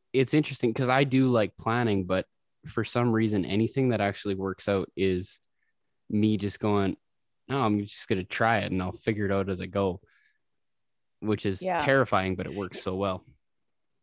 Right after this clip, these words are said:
Speaker 2: It is so interesting. And we've talked about this before on my podcast, is that you were talking about when the pandemic hit, we had spent months and months, and you had spent months and months planning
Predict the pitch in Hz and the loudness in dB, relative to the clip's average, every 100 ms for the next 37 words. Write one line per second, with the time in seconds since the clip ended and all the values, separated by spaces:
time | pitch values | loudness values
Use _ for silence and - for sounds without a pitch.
0 | _ _ _ _ _ _ _ 240 240 262 | _ _ _ _ _ _ _ 8 10 8
1 | 302 285 - 226 269 - 226 202 196 214 | 10 8 8 4 0 2 0 2 4 4
2 | 220 285 240 208 170 180 - 180 - 196 | 4 4 4 6 6 4 -2 -8 4 8
3 | 196 170 170 165 170 175 - 196 - 175 | 10 8 6 4 2 0 4 2 4 4
4 | 170 175 175 170 180 170 185 180 170 160 | 4 2 2 4 2 2 -2 2 2 2
5 | 160 - 165 160 165 214 208 170 151 170 | -2 -2 -2 2 2 2 2 0 2 2
6 | 190 170 - - - 170 156 - - - | 4 2 -2 -4 0 2 0 -6 -14 -16
7 | _ _ _ - 170 196 202 - 160 170 | _ _ _ -2 4 4 4 -2 -2 2
8 | 185 165 170 170 185 170 - 165 165 175 | 0 0 -4 2 2 2 -4 -2 0 0
9 | 170 175 165 - - - 180 196 190 151 | 0 0 0 -2 -12 -2 0 2 0 -2
10 | 139 | -4